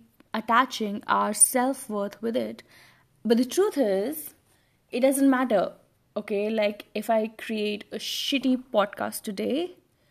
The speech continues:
it will never, ever be able to prove that I'm good enough. Do you get that? Like, how our egos are always, always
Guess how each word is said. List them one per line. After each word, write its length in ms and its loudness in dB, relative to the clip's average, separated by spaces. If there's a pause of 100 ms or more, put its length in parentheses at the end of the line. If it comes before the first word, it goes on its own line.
(1000)
it 280 4 (320)
will 240 8
never, 640 6
ever 300 4
be 260 2
able 200 2
to 120 0
prove 580 -2
that 180 -4
I'm 280 -4
good 180 -10
enough. 480 -16 (1600)
Do 100 -10
you 40 -8
get 180 -6
that? 240 -6 (840)
Like, 220 -2
how 840 2
our 280 -2
egos 500 0
are 160 2 (100)
always, 840 2 (120)
always 880 -2